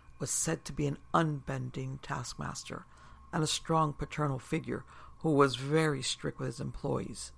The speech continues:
Should one of the men miss a day's work from a long evening of beer at a local tavern, Kreischer would go through the town bellowing out the man's name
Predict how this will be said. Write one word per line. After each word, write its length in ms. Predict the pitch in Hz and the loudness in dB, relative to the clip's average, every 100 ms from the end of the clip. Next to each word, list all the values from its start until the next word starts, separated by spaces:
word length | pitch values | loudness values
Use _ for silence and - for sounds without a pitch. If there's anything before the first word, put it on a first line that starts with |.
| - - - - - - | -20 -20 -20 -20 -20 -8
Should 240 | - 156 | 4 6
one 200 | 143 143 | 8 8
of 120 | 156 | 6
the 80 | 151 | 4
men 340 | 165 160 139 139 | 2 2 0 -2
miss 240 | 139 - - | -4 -6 -4
a 100 | 127 | 0
day's 380 | 139 139 135 | 0 0 -4
work 320 | 156 151 131 - - - - - | 2 4 4 -2 -20 -20 -20 -8
from 180 | - | 0
a 60 | 143 | 4
long 340 | 135 143 143 - | 6 4 2 0
evening 400 | 165 156 147 135 - | 0 2 0 -2 -4
of 240 | 135 120 | -4 -4
beer 240 | - 143 131 | -4 -2 0
at 80 | |
a 40 | 135 | -2
local 400 | 131 131 - 123 | -2 -2 -4 -8
tavern, 560 | - 151 160 120 - - - - - - - | -4 -2 -2 -2 -6 -8 -12 -18 -20 -18 -2
Kreischer 480 | 165 160 - 135 135 | 2 2 0 -2 0
would 240 | 135 - | 0 4
go 180 | 151 160 | 8 8
through 240 | - 196 | 8 6
the 120 | 196 | 6
town 460 | 196 180 165 143 143 - - - - | 4 2 4 2 -2 -8 -20 -16 -6
bellowing 540 | 131 151 156 160 156 - | 2 4 4 2 -2 0
out 300 | 156 143 - | 2 2 -2
the 80 | 139 | -4
man's 400 | 135 135 143 - | -2 -2 -4 -4
name 320 | 147 123 127 | -2 -2 -6